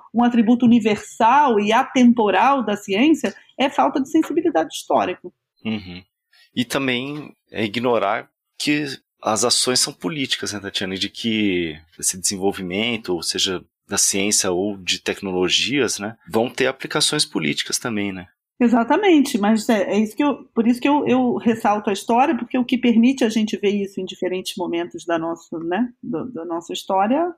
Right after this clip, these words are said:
Speaker 1: é um, um olhar a partir da história. Eu acho que a história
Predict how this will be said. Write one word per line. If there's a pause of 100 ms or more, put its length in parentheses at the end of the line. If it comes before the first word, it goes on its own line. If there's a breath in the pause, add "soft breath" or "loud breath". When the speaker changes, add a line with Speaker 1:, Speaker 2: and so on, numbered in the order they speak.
(360)
Speaker 1:
é
um,
um
olhar (100)
a
partir
da
história. (400)
Eu
acho
que
a
história